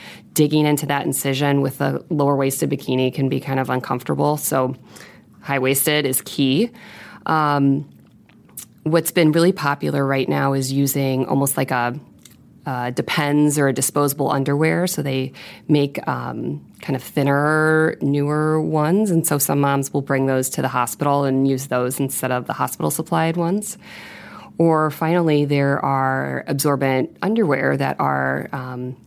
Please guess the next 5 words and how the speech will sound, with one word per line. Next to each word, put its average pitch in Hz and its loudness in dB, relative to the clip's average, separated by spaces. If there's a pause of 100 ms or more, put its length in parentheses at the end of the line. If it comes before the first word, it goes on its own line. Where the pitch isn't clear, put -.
(200)
washable, - -4 (340)
which 160 0
are 156 2
really 147 4
nice 135 0